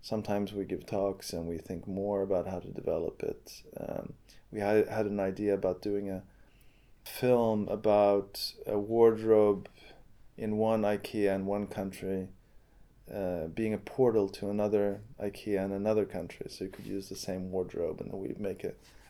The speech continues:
a film about these portals. So as you can tell, this is not, uh, strictly anthropology, right? And it's, nor is it really art, but I think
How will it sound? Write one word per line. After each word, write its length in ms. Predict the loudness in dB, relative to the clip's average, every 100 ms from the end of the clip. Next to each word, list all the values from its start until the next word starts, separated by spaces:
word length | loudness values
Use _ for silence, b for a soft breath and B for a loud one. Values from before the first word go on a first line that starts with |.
| -18
a 40 |
film 380 | -6 -2 -2 -2
about 300 | -4 -4 -4
these 180 | -8 -10
portals. 640 | -6 -4 -2 -4 -8 -18 -20 B B B B B
So 140 | 8
as 120 | 8 8
you 60 |
can 160 | 2 2
tell, 300 | 8 10 10
this 200 | 8 2
is 140 | 2
not, 380 | 6 8 6 4 -12 -20 -20 -20 -20 -20 -20 -10
uh, 480 | -4 0 2 0 -2
strictly 460 | -4 0 0 2 0
anthropology, 800 | 0 -2 -6 2 2 2 0 -4
right? 360 | 0 0 0
And 120 | -2 -4
it's, 340 | -4 -12 -18 _ b b b b -2
nor 320 | 4 6 6
is 180 | 6 2
it 100 | -4
really 340 | 0 2 2 0 0
art, 480 | 2 2 0 -12 -4
but 300 | 0 0 -2 -8
I 60 | -8
think 680 | -4 -6 -6 -10 -20 -20